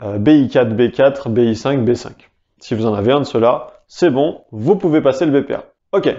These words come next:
maintenant, à quoi ça va vous servir de passer le B P A ? Est-ce que c'est vraiment intéressant ? Bah oui, le B P A, c'est un des brevets que je trouve vraiment super intéressant, car il va vous permettre de gagner en connaissance, euh,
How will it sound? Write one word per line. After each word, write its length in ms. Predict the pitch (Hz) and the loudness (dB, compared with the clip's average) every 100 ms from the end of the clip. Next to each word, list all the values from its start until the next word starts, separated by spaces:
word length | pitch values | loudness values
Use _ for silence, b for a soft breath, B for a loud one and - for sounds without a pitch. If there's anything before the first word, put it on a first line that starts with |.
| - | -4
maintenant, 360 | 127 151 220 - | -4 0 0 0
à 120 | 147 | -6
quoi 320 | - 214 226 | -2 0 0
ça 140 | 214 | 2
va 80 | 160 | 2
vous 100 | 151 | 2
servir 480 | 131 131 120 180 156 | 0 0 4 2 2
de 160 | 113 143 | 0 2
passer 320 | 143 131 160 | 2 2 2
le 60 | |
B 140 | 131 135 | 2 2
P 120 | 120 | 0
A ? 80 | - | -4
Est-ce 100 | 98 | -8
que 80 | - | -10
c'est 180 | 117 151 | -4 -2
vraiment 440 | 135 135 156 165 | -2 0 2 2
intéressant ? 400 | 156 131 113 - - | 0 -2 -4 -8 -4
Bah 160 | 120 135 | 2 4
oui, 260 | 151 - b b b | 2 -2 b b b
le 100 | 131 | 2
B 160 | 131 | 2
P 120 | - 147 | 4 4
A, 100 | 170 | 4
c'est 180 | - | 0
un 120 | 131 131 | 0 2
des 100 | 139 | 2
brevets 320 | 123 127 156 | 2 2 0
que 60 | |
je 60 | - | -2
trouve 220 | - 113 | -10 -8
vraiment 380 | 113 131 147 143 | -2 0 2 0
super 720 | 139 - - - 180 190 156 | -4 -14 -10 -2 0 2 2
intéressant, 640 | 147 143 135 127 147 160 B B _ | 0 2 2 2 -2 -2 B B _
car 180 | 170 170 | -2 2
il 80 | |
va 140 | 151 147 | 4 4
vous 160 | 135 | 2
permettre 500 | 127 151 147 156 156 | 0 0 0 0 0
de 100 | 127 | 0
gagner 600 | 123 151 156 156 160 156 _ | 2 2 2 2 2 -2 _
en 220 | 117 113 | -8 -8
connaissance, 760 | - 175 156 147 165 175 160 113 98 _ _ 117 | 0 0 2 0 0 -2 -2 -8 -10 _ _ -2
euh, 220 | 110 | 0